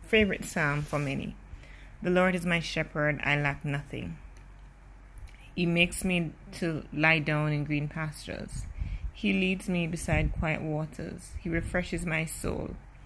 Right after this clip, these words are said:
He guides me along the right paths for his name's sake. Even though I walk through the darkest valley,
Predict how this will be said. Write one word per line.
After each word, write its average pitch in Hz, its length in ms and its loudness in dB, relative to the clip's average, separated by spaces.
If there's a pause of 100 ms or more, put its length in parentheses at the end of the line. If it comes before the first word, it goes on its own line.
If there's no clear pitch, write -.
(260)
He 175 220 -2
guides 170 480 2
me 170 200 2
along 156 260 2
the 147 80 2
right 151 280 -2
paths 156 520 -2
for 151 200 -4
his 156 240 -6
name's 151 340 0
sake. - 340 -6 (920)
Even 202 380 6
though 180 320 4
I 170 120 6
walk 160 440 2
through 165 160 -2
the 165 80 -2
darkest 175 600 0
valley, 147 460 2